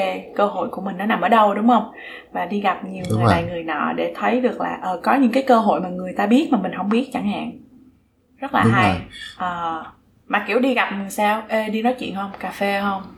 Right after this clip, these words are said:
Speaker 1: Ví dụ người lạ rồi rủ đi cà phê đường nào?
Speaker 2: À, ờ,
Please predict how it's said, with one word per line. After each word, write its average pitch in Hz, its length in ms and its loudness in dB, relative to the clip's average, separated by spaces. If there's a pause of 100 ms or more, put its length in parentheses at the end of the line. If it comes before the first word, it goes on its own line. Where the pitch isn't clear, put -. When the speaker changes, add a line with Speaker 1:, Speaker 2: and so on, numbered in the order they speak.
(120)
Speaker 1:
Ví 247 140 2
dụ - 80 0
người 180 180 2
lạ 165 300 2
rồi 180 100 2
rủ 247 220 0
đi 247 100 2
cà 196 200 0
phê 202 160 0
đường 180 220 -6
nào? 165 280 -6 (1400)
Speaker 2:
À, 113 220 4 (160)
ờ, 110 300 2